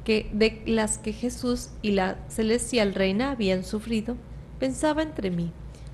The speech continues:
"¿Quién sabe cómo sus corazones quedaban ahogados en sus penas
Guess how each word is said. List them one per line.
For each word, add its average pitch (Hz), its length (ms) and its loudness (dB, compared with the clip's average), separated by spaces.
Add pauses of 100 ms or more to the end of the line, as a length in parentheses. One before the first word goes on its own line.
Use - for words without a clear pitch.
(140)
"¿Quién 339 180 0
sabe 247 340 2
cómo 208 300 4
sus 208 240 -6
corazones 196 640 4
quedaban 190 520 2
ahogados 202 600 4
en 202 160 2
sus 190 200 -6
penas 214 500 0